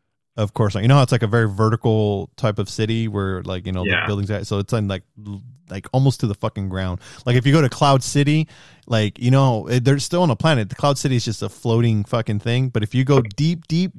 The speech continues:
Speaker 1: through all the gas at the very bottom in the core of the planet, there's a fucking Chili's there and, and fucking whatever planet the Cloud City is in.
Speaker 2: Yeah, that's where all the, the side characters meet. You know, all the people in the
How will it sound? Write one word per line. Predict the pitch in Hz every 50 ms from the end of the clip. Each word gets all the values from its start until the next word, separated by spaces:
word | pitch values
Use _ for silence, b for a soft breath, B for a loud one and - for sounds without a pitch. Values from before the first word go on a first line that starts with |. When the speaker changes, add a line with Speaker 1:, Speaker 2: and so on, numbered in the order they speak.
| - _ _ _
Speaker 1:
through | 131 123 120
all | 127 135
the | 131 107
gas | 95 110 110 117 135 160 185 196 - - -
at | -
the | - 117
very | 101 117 127 139 127
bottom | 110 120 107 117 131 143 143 135
in | 117
the | 107 -
core | - - 131 127 131
of | 123
the | 117 110
planet, | - 123 135 151 151 131 -
there's | - 104 107 107
a | 113
fucking | - - 131 135 - 139
Chili's | 131 - 139 147 175 180 127
there | 120 110 107 110
and, | 107 110
and | 110 110 104 -
fucking | - 117 117 - - 117 117 117 113 113 B B B B B B B B B B B
whatever | - 113 113 117 123 123
planet | - - - 123 123 123 127 127 123 - - _
the | - 117 113 113 113 110 -
Cloud | - - 127 120 120
City | - 147 151 143 120
is | 104 92
in. | 98 95 95 b b b b b _ _ _ _ _ _ _ _ _ _ _
Speaker 2:
Yeah, | 107 110 107 98
that's | 104 120 120
where | 147 135 131
all | 131 127
the, | 120 110 101 107 - -
the | 104 101 -
side | - 143 135 127 117 -
characters | 123 110 104 95 - - 98 98 95 95 98 - _ _ _ _ -
meet. | 107 113 110 104 - - _ _ _ -
You | 104 101
know, | 95 92
all | 95 104
the | 107 104
people | - 113 104 - 104 101 101
in | 98
the | 98 92